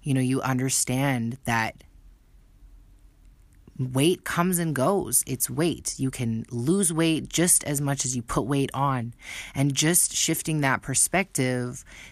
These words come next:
detaches yourself from this idea of, "Oh, well, I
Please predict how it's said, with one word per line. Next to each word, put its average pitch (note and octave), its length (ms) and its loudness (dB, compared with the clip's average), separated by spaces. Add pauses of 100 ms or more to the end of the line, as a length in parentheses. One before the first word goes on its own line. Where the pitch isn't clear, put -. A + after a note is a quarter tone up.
detaches C#3+ 640 2
yourself C3 460 0
from B2 600 0 (300)
this B2+ 260 2
idea C3 840 2
of, B2 220 -2
"Oh, C3 580 0
well, B2 300 -2
I A#2+ 340 -2